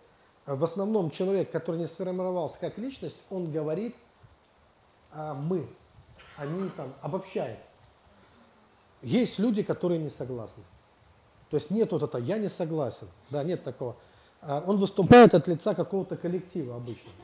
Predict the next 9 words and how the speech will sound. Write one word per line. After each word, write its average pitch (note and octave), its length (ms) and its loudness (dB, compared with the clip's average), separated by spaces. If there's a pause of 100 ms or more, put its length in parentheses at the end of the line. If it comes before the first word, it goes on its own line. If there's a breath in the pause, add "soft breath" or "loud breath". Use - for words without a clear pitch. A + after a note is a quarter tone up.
(800)
Я D#3+ 160 0
часто F3+ 300 0
такое C#3 200 -4
встречаю, B2 420 -6
пастора, C#3 460 -2
вот A#2+ 140 -8
ты C3+ 80 -6
знаешь, G#3 400 -8
вот C3 160 -6